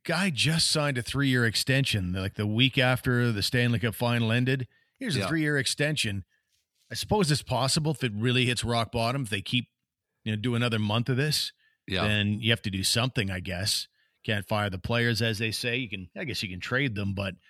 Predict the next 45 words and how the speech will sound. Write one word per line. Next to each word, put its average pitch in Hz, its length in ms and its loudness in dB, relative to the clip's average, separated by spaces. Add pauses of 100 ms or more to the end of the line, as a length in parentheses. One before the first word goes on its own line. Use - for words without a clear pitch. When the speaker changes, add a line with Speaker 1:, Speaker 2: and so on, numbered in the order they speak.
(380)
Speaker 1:
anyway, 113 420 4
it's, 107 180 2
uh, 107 300 2
it's 120 220 -4
a 107 40 -8
bad 123 240 2
situation. 110 520 0
We 147 80 4
invite 131 280 2
you 123 60 2
to 110 80 2
check 113 300 0
out 110 120 2
our, 101 200 -2 (200)
our 104 80 0
last 104 360 0
episode 104 420 0
with 98 100 -2
Liam 107 360 2
if 95 120 -4
you 101 80 -2
wanted 98 260 -2
to 95 60 -4
hear 104 140 0
about 98 280 -2
that. 104 240 0 (420)
Uh, 110 260 -2
the, 131 380 -2
to 131 100 2
summarize, 120 640 2 (180)
it 120 120 -8
was 104 120 -2
basically 117 760 2 (260)
crap, 202 300 2
crap, 151 300 2
crap, 135 280 2
crap, 123 260 2
crap, 120 300 2
crap, 120 260 2
but 117 80 2
I 110 60 2
still 135 260 0
believe 131 340 -2
in 101 100 -2
them. 87 160 -6